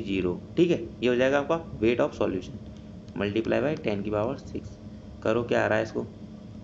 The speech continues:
दो, तो ये आपका आ जाएगा टेन, टेन पीपीएम। तो आपका answer क्या हो जाएगा, टेन पीपीएम। तो ये आपका concept हो गया, Concentration terms हो गए आपके तीनों, Percent calculation, mole fraction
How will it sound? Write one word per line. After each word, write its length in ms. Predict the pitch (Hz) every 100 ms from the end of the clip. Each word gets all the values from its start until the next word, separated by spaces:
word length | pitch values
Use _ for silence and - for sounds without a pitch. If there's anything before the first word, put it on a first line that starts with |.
| - - - - - 104
दो, 180 | 104 107 107
तो 60 | 110
ये 80 | 110
आपका 200 | 101 110
आ 20 |
जाएगा 220 | 104 113
टेन, 440 | 135 - 104 90 87 - - - -
टेन 260 | 113 127 151 139
पीपीएम। 720 | 107 104 120 151 - 101 87 -
तो 80 | 104
आपका 200 | - 110
answer 200 | 107 127
क्या 100 | 123
हो 60 |
जाएगा, 260 | 123 127 104 - - - -
टेन 340 | 113 123 139 135 -
पीपीएम। 880 | 98 - 147 165 - - - 98 90 - - - -
तो 60 | 107
ये 80 |
आपका 220 | 113 107 107
concept 380 | 110 107 110 107
हो 60 |
गया, 120 | 104 135
Concentration 600 | 113 113 110 107 113 104
terms 220 | 107 107
हो 60 | 95
गए 120 | 98
आपके 220 | 117 113 120
तीनों, 240 | 113 123
Percent 400 | 120 117 110 110
calculation, 560 | 110 110 117 117 147 - - - - 101
mole 180 | 104
fraction 540 | 110 117 110 - 156